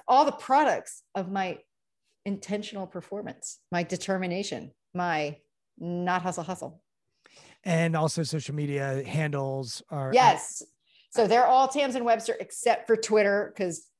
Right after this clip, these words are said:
Speaker 1: I, like, super old school on Twitter. So that was, like, my old A O L handle is Tamadeer. So I'm a Tamadeer on Twitter, which is a,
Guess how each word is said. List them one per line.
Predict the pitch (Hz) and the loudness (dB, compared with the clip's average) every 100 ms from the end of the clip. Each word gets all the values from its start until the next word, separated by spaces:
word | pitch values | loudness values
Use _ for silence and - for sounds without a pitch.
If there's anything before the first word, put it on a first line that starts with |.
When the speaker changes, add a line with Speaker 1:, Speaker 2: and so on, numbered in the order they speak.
| - | 2
Speaker 1:
I, | 180 185 | 4 4
like, | 175 180 160 | 4 0 -2
super | - 240 220 - | -6 -2 0 2
old | 202 202 | 2 2
school | - 208 | 2 2
on | 175 180 | 4 0
Twitter. | - 202 190 190 | -2 -2 -2 -2
So | 196 | 0
that | 185 - | 2 2
was, | 226 - | 0 0
like, | 254 | -4
my | 208 180 | -2 -2
old | - 196 202 202 196 196 _ _ _ _ _ _ _ | 0 0 2 -2 -6 -14 _ _ _ _ _ _ _
A | 190 202 | 0 4
O | 190 185 | 4 6
L | 202 254 | 6 4
handle | 294 320 320 330 339 - | 2 2 2 2 0 -2
is | 208 196 - - | -4 -6 -10 -6
Tamadeer. | 220 240 214 170 165 135 135 147 | 0 0 0 -2 -4 -6 -8 -6
So | 180 | -4
I'm | 165 175 - | -4 -6 -8
a | |
Tamadeer | 147 220 226 214 202 165 | -6 -2 0 0 0 0
on | 165 170 | -2 -4
Twitter, | - 175 156 147 151 | -4 -2 -2 -2 -4
which | 151 165 | -6 -6
is | 151 | -6
a, | 135 127 | -4 -4